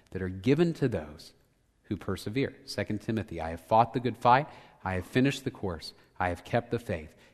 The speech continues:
In the future there is laid up for me the crown of righteousness,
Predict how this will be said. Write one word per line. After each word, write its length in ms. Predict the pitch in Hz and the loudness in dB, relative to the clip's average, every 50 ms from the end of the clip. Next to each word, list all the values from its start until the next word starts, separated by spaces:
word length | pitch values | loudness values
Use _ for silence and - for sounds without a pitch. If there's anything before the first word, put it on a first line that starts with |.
| _ _ | _ _
In 140 | 113 110 107 | 0 0 2
the 80 | 101 | 0
future 420 | - - 175 190 190 - - 104 95 | 0 -2 -2 -2 -2 0 -2 -2 -2
there 160 | 95 95 92 | 0 0 -2
is 140 | 92 87 98 | -2 -2 0
laid 260 | 101 107 117 139 135 | 2 4 6 6 6
up 160 | 127 123 - | 6 4 2
for 140 | - 147 135 | 0 -2 0
me 260 | 110 90 80 78 - - - _ _ _ - | 0 -2 -4 -6 -10 -16 -20 _ _ _ -10
the 80 | 101 | -8
crown 420 | - - - - 123 120 123 127 131 | -8 -4 2 6 8 8 8 8 6
of 100 | 120 110 | 4 4
righteousness, 800 | 107 98 98 95 - - 85 - - 82 - - - - - | 4 4 4 2 0 -6 -12 -12 -12 -14 -14 -16 -18 -18 -18